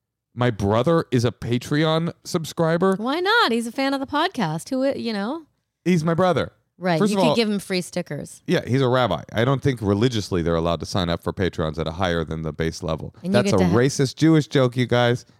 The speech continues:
Speaker 1: It's a lot of fun.
Speaker 2: And you get to have the Shabbats with him anyway.
Speaker 1: Oh, yeah. He does the analog Shabbat with me on a regular basis. I go, "That doesn't sound like my brother." She goes, "Yeah, he wrote back. David, your brother." Tells me the last name.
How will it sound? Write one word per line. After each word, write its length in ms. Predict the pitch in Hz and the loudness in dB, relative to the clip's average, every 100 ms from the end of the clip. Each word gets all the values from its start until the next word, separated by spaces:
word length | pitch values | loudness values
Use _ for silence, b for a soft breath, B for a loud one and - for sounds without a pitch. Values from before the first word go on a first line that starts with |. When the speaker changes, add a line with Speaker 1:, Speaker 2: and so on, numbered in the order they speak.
| - | -10
Speaker 1:
It's 120 | 101 | -4
a 60 | |
lot 160 | 82 80 | -2 -2
of 60 | - | -2
fun. 240 | 80 - _ _ _ _ b b - | -6 -8 _ _ _ _ b b -6
Speaker 2:
And 100 | 196 | -2
you 80 | 196 | 0
get 100 | 190 | 0
to 80 | 175 | -2
have 240 | 165 160 | -2 -4
the 60 | 151 | -8
Shabbats 560 | - 147 143 - - | -8 -6 -6 -8 -16
with 180 | 143 - | -12 -10
him 120 | 143 | -8
anyway. 320 | 139 156 139 165 | -6 -6 -6 0
Speaker 1:
Oh, 100 | 113 | 2
yeah. 300 | 143 131 104 | 4 4 4
He 120 | 92 | 4
does 180 | 131 113 | 2 2
the 260 | 98 95 92 | 4 4 4
analog 460 | 95 110 101 80 78 | 2 2 2 2 0
Shabbat 380 | - 80 76 73 | -2 -2 -2 -2
with 140 | 78 | -6
me 200 | 82 71 - B B - | -4 -6 -6 B B -4
on 80 | 92 | 0
a 60 | |
regular 360 | 87 117 104 85 | 2 2 2 0
basis. 420 | 76 71 - - - | -2 -6 -10 -12 -2
I 100 | 139 | 0
go, 120 | 135 | 2
"That 320 | 127 127 240 - | 0 0 -2 0
doesn't 240 | 185 156 | -2 -2
sound 200 | 151 131 | -2 0
like 120 | 107 | 0
my 100 | 98 | 0
brother." 360 | 82 104 101 - - b b | 0 2 0 -2 -14 b b
She 100 | - | -2
goes, 120 | 110 | 0
"Yeah, 160 | 101 208 | 2 2
he 60 | 294 | 2
wrote 180 | 160 | 2
back. 340 | 196 269 262 - | 4 2 0 0
David, 340 | 127 240 156 | 0 2 0
your 100 | 95 | -2
brother." 400 | 107 151 226 - _ _ _ _ _ _ _ - | 0 2 2 -2 _ _ _ _ _ _ _ -2
Tells 240 | 170 170 | 0 2
me 80 | 170 | 2
the 60 | 143 | 2
last 220 | 139 131 | 0 0
name. 180 | 143 | 0